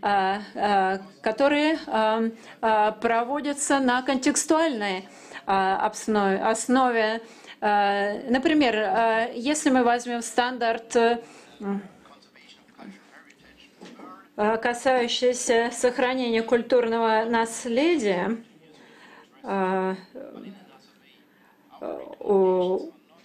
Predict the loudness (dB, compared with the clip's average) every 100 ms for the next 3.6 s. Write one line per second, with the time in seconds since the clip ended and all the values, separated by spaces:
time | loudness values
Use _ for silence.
0 | -6 -2 2 2 2 0 -2 -2 -4 -2
1 | 2 4 4 2 -2 -4 -6 -6 0 2
2 | 2 -2 -2 2 4 2 0 -2 2 2
3 | 2 -4 -6 -4 0 0